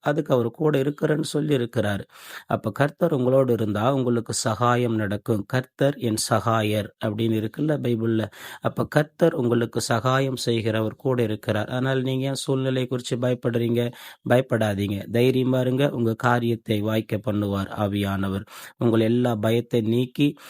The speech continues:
உங்க குழப்பத்தை நீக்கி, உங்க குடும்பத்தை ஆசீர்வதிச்சு, உங்க குடும்பத்துல ஒரு சந்தோஷத்தை, நிம்மதியை கொடுத்து, உங்களை தேவ நாம மகிமைக்காக அவர் நிலைநிறுத்துவார். இதை கேட்டுக்கொண்டு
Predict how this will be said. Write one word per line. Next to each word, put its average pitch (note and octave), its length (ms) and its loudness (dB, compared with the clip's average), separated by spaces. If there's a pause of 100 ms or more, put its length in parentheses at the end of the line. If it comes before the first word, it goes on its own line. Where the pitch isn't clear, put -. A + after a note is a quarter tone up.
(140)
உங்க A2+ 160 2
குழப்பத்தை A#2+ 580 -2
நீக்கி, B2 400 0
உங்க A2 220 -2
குடும்பத்தை A#2+ 560 0
ஆசீர்வதிச்சு, B2 800 0
உங்க B2 260 0
குடும்பத்துல C#3 500 0
ஒரு B2 140 2
சந்தோஷத்தை, B2 720 -2
நிம்மதியை B2+ 500 2
கொடுத்து, C3+ 500 0
உங்களை A2 400 -2 (300)
தேவ C3+ 340 4
நாம A2+ 420 0
மகிமைக்காக C#3 560 2
அவர் A#2 260 0
நிலைநிறுத்துவார். G#2 920 0
இதை A2 220 -2
கேட்டுக்கொண்டு A#2+ 800 0